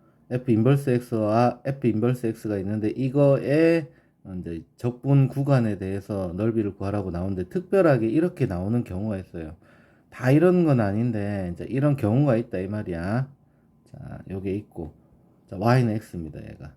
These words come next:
Y는 X인데, 자, 어떤 역함수가, 어떤 함수가 요렇게 생겼다고 합시다. 이렇게. 자, 이렇게 생겼다고 합시다.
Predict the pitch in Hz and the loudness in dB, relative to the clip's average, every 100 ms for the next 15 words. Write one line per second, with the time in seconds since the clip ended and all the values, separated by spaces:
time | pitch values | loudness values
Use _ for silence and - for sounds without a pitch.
0 | _ - 95 95 92 110 135 156 156 - | _ -12 -8 -6 -2 4 4 4 0 -8
1 | 101 - 90 87 98 98 85 - - - | -14 -12 -10 -6 -2 -2 -4 -8 -20 -20
2 | _ 104 123 147 156 135 143 180 175 139 | _ 2 2 4 4 4 4 0 -2 0
3 | 123 120 - - 127 139 127 117 113 117 | 2 2 0 -2 -2 2 2 2 -2 0
4 | 104 113 123 120 120 151 151 - - 117 | 2 2 0 -2 -2 -2 -4 -10 -8 -6
5 | 120 113 110 95 95 92 - - 87 90 | -4 -6 -8 -10 -12 -12 -12 -8 -8 -10
6 | - - _ _ _ _ _ _ - 107 | -16 -20 _ _ _ _ _ _ -14 -6
7 | 104 120 123 120 107 110 107 - 92 92 | 0 0 0 -4 -6 -6 -6 -10 -16 -16
8 | _ 92 | _ -20